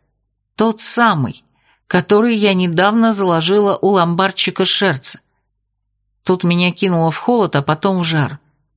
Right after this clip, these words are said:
Быть может, этот ключик был совсем не так прост, как мне показалось. Пусть Лоррейн не знала, к чему именно он подходил, но она подсознательно чувствовала его важность и значимость.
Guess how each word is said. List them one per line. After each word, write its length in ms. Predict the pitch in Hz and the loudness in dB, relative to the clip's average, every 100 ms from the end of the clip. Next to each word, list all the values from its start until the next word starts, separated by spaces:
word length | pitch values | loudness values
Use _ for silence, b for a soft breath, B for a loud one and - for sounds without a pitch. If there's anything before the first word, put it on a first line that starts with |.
| _ _ _ _ | _ _ _ _
Быть 300 | 151 165 147 | -2 0 0
может, 440 | 175 202 190 185 - | 0 2 0 -2 -4
этот 340 | 180 180 175 - | -4 -2 -4 -4
ключик 640 | 165 160 170 - 220 - _ _ _ _ _ _ | -2 0 0 -2 -6 -10 _ _ _ _ _ _
был 320 | 170 185 196 | 0 4 4
совсем 540 | 190 190 180 214 196 185 | 4 0 2 2 2 0
не 120 | 185 | -2
так 380 | - 247 - - | -2 -2 -2 -6
прост, 380 | - 233 - - | -2 -2 -2 -4
как 220 | 165 180 | -6 0
мне 160 | 180 | -2
показалось. 760 | 180 180 202 208 208 151 131 - _ _ _ _ _ _ _ - | 0 -2 0 0 -2 -2 -4 -6 _ _ _ _ _ _ _ -2
Пусть 380 | 254 254 - 226 | 2 2 0 2
Лоррейн 520 | 240 247 262 240 226 | 2 4 4 4 6
не 120 | 240 | 4
знала, 420 | 233 254 254 170 | 4 4 4 2
к 80 | - | 0
чему 280 | - 196 214 | 0 2 2
именно 360 | 202 202 202 | 2 0 0
он 100 | 202 | 0
подходил, 640 | 196 208 - 214 202 262 196 | 0 -2 0 0 2 0 2
но 160 | 170 | 2
она 200 | 180 202 | 2 2
подсознательно 1040 | 196 202 - 208 190 214 247 170 156 165 160 | 0 0 0 0 2 2 2 2 2 0 0
чувствовала 580 | - 220 - 165 180 180 | 0 0 0 0 2 2
его 300 | 190 196 196 | 2 2 2
важность 560 | 180 214 208 214 - - | 2 2 2 0 0 0
и 80 | |
значимость. 800 | 202 202 190 147 139 117 - - | 0 2 0 0 -2 -4 -4 -6